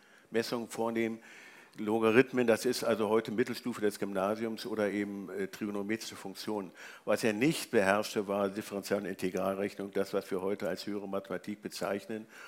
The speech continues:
und in der Oberstufe des Gymnasiums gelehrt wird. Er hat seine, äh, sozusagen fehlende mathematische Kompetenz gerne eingeräumt und, äh,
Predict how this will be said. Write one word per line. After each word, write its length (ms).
und 180
in 140
der 180
Oberstufe 400
des 180
Gymnasiums 520
gelehrt 340
wird. 160
Er 160
hat 160
seine, 720
äh, 540
sozusagen 480
fehlende 480
mathematische 640
Kompetenz 640
gerne 380
eingeräumt 720
und, 420
äh, 340